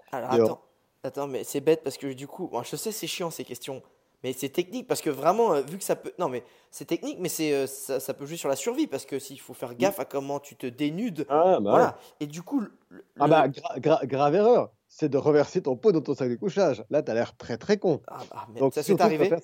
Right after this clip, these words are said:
Speaker 2: ça. Non, ça m'est pas arrivé.
Speaker 1: Oh,
Speaker 2: Ah bah non,
Speaker 1: putain.
Speaker 2: euh, je crois, si ça m'est arrivé, je serais pas là.
Speaker 1: Ah,
Speaker 2: Parce que
Speaker 1: vraiment,
Speaker 2: si
Speaker 1: ça
Speaker 2: tu
Speaker 1: te
Speaker 2: fais ça, bah, si tu fais ça, ton
Speaker 1: Tu
Speaker 2: sac de
Speaker 1: chies.
Speaker 2: couchage, il va geler. Le dernier endroit un peu chaud que tu as, il gèle, et c'est fini, quoi.
Speaker 1: Ah ouais, ça en est là. C'est la mo-, moindre
Speaker 2: Ah ouais, ouais, ouais.
Speaker 1: erreur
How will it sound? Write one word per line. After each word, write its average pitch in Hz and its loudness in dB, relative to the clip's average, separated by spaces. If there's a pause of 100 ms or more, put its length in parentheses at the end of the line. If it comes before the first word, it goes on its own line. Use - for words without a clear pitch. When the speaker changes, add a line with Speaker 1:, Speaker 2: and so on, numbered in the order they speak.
Speaker 2:
ça. 226 -6
Non, 190 6
ça 170 2
m'est 160 2
pas 160 2
arrivé. 160 4
Speaker 1:
Oh, 117 2
Speaker 2:
Ah - 0
bah 127 2
non, 147 4
Speaker 1:
putain. 104 0
Speaker 2:
euh, 98 -10
je - -20
crois, 113 -4
si - -20
ça 123 0
m'est 117 -2
arrivé, 117 4
je 135 2
serais - -6
pas 110 -2
là. 127 -4
Speaker 1:
Ah, - -20 (200)
Speaker 2:
Parce 180 4
que - -6
Speaker 1:
vraiment, 262 6
Speaker 2:
si 202 -2
Speaker 1:
ça 170 -2
Speaker 2:
tu - -8
Speaker 1:
te - -6
Speaker 2:
fais - -10
ça, 151 4
bah, 98 0 (160)
si - -18
tu - -10
fais 123 4
ça, 160 6
ton 123 0
Speaker 1:
Tu 104 -2
Speaker 2:
sac 117 -2
de - -2
Speaker 1:
chies. 190 -2
Speaker 2:
couchage, 139 -2
il 120 0
va 113 0
geler. 135 4 (180)
Le 120 -4
dernier 160 6
endroit 143 6
un 110 -6
peu 127 -4
chaud 123 -2
que - -10
tu 123 -2
as, 180 0
il 107 -8
gèle, 143 2 (420)
et - -20
c'est 101 -12
fini, 147 -4
quoi. 104 -12 (540)
Speaker 1:
Ah - -14
ouais, 214 -6
ça - -6
en 151 -6
est 220 -2
là. 147 -8
C'est 143 -8
la 147 -2
mo-, 160 -10 (140)
moindre 196 -6
Speaker 2:
Ah 151 4
ouais, 185 4
ouais, 190 4
ouais. 175 8
Speaker 1:
erreur 170 2